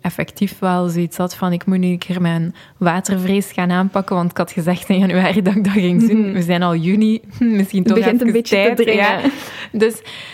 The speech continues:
Speaker 1: het feit dat daar zo een, een duidelijk beginpunt is, dat helpt wel om naarmate dat je vordert, daar wat meer duiding te geven. En ook vooral op het einde van het jaar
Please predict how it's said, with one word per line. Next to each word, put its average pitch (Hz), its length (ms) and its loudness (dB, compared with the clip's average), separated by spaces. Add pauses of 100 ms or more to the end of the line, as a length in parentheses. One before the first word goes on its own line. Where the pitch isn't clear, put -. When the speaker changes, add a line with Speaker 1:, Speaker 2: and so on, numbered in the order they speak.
(320)
Speaker 1:
het - 200 -2
feit 262 220 2
dat 302 100 -2
daar 254 160 0
zo 220 280 2
een, 202 260 -2
een 202 160 2
duidelijk 226 760 -2 (280)
beginpunt 220 760 0
is, 247 220 -2
dat 190 160 2
helpt 175 540 -2
wel 220 440 0 (140)
om 180 500 0 (1200)
naarmate 185 600 0
dat 208 160 0
je 185 140 0
vordert, 214 560 -2
daar 185 480 -2
wat 180 200 -2
meer 190 380 0 (380)
duiding 208 520 0
te 247 100 -2
geven. 233 540 -2
En 202 220 2
ook 262 120 -4
vooral 196 420 0
op 214 100 -6
het - 140 -12
einde 202 300 0
van 196 160 0
het 180 140 -4
jaar 190 460 -4